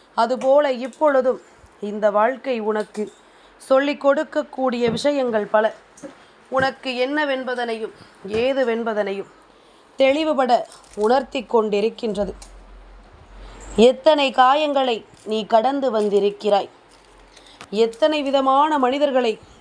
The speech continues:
நீ சந்தித்து வந்திருக்கிறாய் என்பதை நான் அறிவேன். அதை நீயும் அறிவாய். அப்படி இருக்கும் பொழுது, இப்பொழுது நீ சந்திக்கின்ற ஒவ்வொரு மனிதர்களும் இந்த வாழ்க்கையில் உனக்கென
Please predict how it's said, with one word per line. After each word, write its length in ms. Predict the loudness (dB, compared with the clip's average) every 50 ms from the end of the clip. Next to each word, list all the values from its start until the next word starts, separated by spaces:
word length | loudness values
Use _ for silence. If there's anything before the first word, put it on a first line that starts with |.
| -6 -2
நீ 80 | -2 -2 -2 -2 -2
சந்தித்து 440 | -2 -2 0 -2 -4 -6 -4 -2 -2 0
வந்திருக்கிறாய் 760 | 0 0 -2 -2 -2 -4 -4 -6 -6 -4 -2 -2 0 0 -2
என்பதை 320 | -4 -4 -4 -4 -4 -4 -4
நான் 240 | -6 -6 -6 -4 -4 -4
அறிவேன். 320 | -4 -2 -2 -2 -4 -4 -8 -18 _ _ _ _ _ _ _ _ -20 -20 -20 -20 -6 -2
அதை 240 | -2 0 0 0 -2 -2 -4
நீயும் 400 | -4 -4 -4 -2 -2 -2 -2 -2 -2
அறிவாய். 340 | -2 -2 -4 -4 -6 -8 -14 -20 -20 _ _ _ _ _ _ _ _ -20 -20 -20 _ _
அப்படி 380 | -4 -4 -2 -2 -2 -2 0 0 0
இருக்கும் 480 | -2 -2 -4 -6 -8 -6 -4 -4 -2 0
பொழுது, 280 | 0 0 0 0 -2 -6 -8 -12 -20 _ -20 -20 -20 -20 -20 -20 _ -20 -20 -20 -20 -12 -6 -4
இப்பொழுது 520 | -4 -4 -2 2 2 4 4 4 2 0 -2
நீ 120 | -2 -4 -4 -2 0
சந்திக்கின்ற 640 | 0 0 0 -2 -4 -6 -6 -6 -6 -4 -2 0 0 2 2
ஒவ்வொரு 380 | 2 2 2 4 4 2 2 2
மனிதர்களும் 600 | 0 -2 -2 0 0 0 0 0 -2 -4 -6 -8 -14 _ _ _ _ _ _ _ _ _ _ _ _ _ _ -4
இந்த 240 | -4 0 0 2 2
வாழ்க்கையில் 680 | 4 4 2 2 0 -4 -6 -6 -6 -6 -6 -8 -10 -14 -20 -20 -20 _ _ -6
உனக்கென 540 | -4 -2 -2 -2 -4 -2 -2 -2 0 0